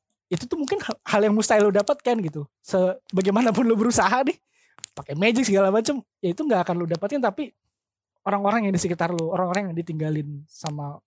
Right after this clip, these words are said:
orang lo sayangin itu masih ada dan ya itulah, eh, orang yang harus lo, lo sayangin, orang yang paling berharga yang ada kayak gitu.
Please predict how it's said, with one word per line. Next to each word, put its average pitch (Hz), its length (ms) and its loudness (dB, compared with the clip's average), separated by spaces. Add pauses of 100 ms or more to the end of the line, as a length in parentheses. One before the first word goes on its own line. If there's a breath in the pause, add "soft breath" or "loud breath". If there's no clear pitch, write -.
(160)
orang 156 240 -8
lo 160 80 -6
sayangin 151 420 -4
itu 247 120 -10
masih 170 280 -4
ada 180 140 -2
dan 147 240 -2 (540)
ya 175 120 -2
itulah, 233 360 0 (120)
eh, 175 500 0
orang 175 240 -2
yang 180 120 0
harus 170 300 -4
lo, 156 280 -6
lo 160 200 -6 (360)
sayangin, 175 380 -2
orang 160 260 -6
yang 165 120 -4
paling 160 180 -2
berharga 156 320 -4
yang 143 160 -8
ada 156 220 -6
kayak 143 180 -14
gitu. 135 160 -20